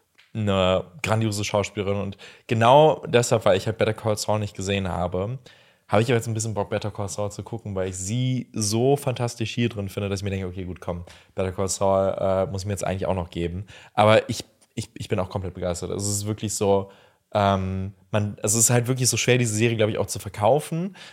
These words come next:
weil anfangs hieß es, glaub ich, auch mal so, ah, irgendwie sind plötzlich alle glücklich, nur sie nicht. Das war auch schon mal so ein Verkaufstext von dieser Serie. Das stimmt aber auch überhaupt nicht. Ähm, ich würd's halt wirklich so damit beschreiben, so, die gesa-, gesamte Welt verhält sich ganz, ganz seltsam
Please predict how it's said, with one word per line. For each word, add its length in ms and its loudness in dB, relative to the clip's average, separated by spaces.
weil 100 6
anfangs 380 -2
hieß 120 -2
es, 120 -6
glaub 160 2
ich, 80 -2
auch 40 -2
mal 120 -2
so, 260 4
ah, 380 4
irgendwie 380 -2
sind 380 -8
plötzlich 520 -4
alle 160 2
glücklich, 520 -2
nur 160 -4
sie 200 -2
nicht. 420 -4
Das 100 -8
war 120 4
auch 80 2
schon 120 -8
mal 60 -2
so 120 -2
ein 100 -4
Verkaufstext 680 -6
von 120 -6
dieser 180 -4
Serie. 400 2
Das 140 -2
stimmt 200 2
aber 140 8
auch 160 8
überhaupt 460 2
nicht. 340 -4
Ähm, 460 4
ich 180 -6
würd's 160 0
halt 140 0
wirklich 260 -6
so 180 0
damit 220 0
beschreiben, 440 0
so, 400 6
die 120 -2
gesa-, 400 2
gesamte 380 0
Welt 280 4
verhält 340 0
sich 200 -10
ganz, 260 0
ganz 180 -2
seltsam 580 2